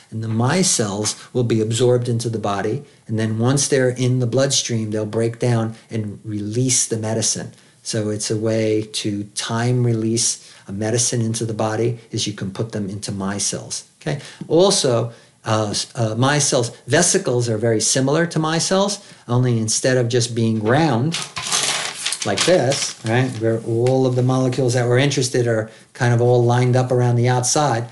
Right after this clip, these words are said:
and we can hide our medicine in here. What a vesicle is, a vesicle is kind of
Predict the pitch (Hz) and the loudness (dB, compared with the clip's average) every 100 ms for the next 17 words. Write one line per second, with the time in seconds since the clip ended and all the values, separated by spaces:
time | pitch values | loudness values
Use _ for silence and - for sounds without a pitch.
0 | - 110 107 107 98 - 123 127 123 120 | -10 -6 -4 -4 -6 -2 0 2 2 2
1 | 123 117 - 113 117 117 113 - - _ | 2 0 -2 -2 -2 -2 -4 -14 -20 _
2 | - 165 131 147 - - - - - _ | 0 2 4 0 -4 -16 -20 -20 -20 _
3 | _ - _ - - - 120 113 104 104 | _ -20 _ -20 -20 -6 0 0 0 2
4 | 165 190 185 - 110 101 101 131 - - | 2 4 0 0 0 2 0 -2 -4 -10
5 | _ _ _ - 104 127 147 151 120 110 | _ _ _ -14 -2 0 2 -2 -2 -2
6 | 110 107 120 - - 123 120 123 120 113 | -2 0 -2 -2 -4 0 4 4 4 4
7 | 113 110 | 2 -2